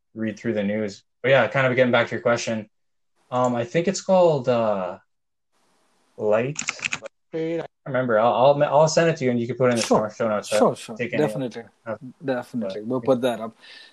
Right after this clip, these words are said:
Speaker 2: You know, again, thank you for sharing. Uh, and, uh, especially, you know, trading in this market, I think, as you mentioned, first paper trading, first studying, that really helps. 'Cause I've seen a lot of people jump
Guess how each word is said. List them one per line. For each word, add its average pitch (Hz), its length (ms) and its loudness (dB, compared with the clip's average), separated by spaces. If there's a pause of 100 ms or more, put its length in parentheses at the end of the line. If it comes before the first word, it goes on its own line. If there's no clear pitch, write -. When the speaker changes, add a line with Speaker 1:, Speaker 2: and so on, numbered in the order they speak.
(120)
Speaker 2:
You 147 100 0
know, 120 180 -4
again, 139 360 2
thank 156 220 4
you 175 80 4
for 147 60 -4
sharing. 151 480 2 (100)
Uh, 131 320 -4
and, 135 320 -4 (160)
uh, 120 480 -6 (340)
especially, 170 480 0
you 180 100 -2
know, 156 120 -4
trading 156 380 2
in 143 100 -6
this 139 220 0
market, 127 360 -6
I 123 120 -4
think, 160 280 -8 (300)
as 135 200 2
you 147 100 6
mentioned, 123 520 -2
first 143 420 0
paper 131 200 0
trading, 131 460 -2
first 131 320 0
studying, 127 640 0
that 131 160 -4
really 123 240 2
helps. 117 340 -8 (460)
'Cause 127 260 2
I've 139 140 -4
seen 175 160 2
a 175 60 6
lot 143 200 6
of 147 80 -4
people 151 440 -2
jump 131 360 -4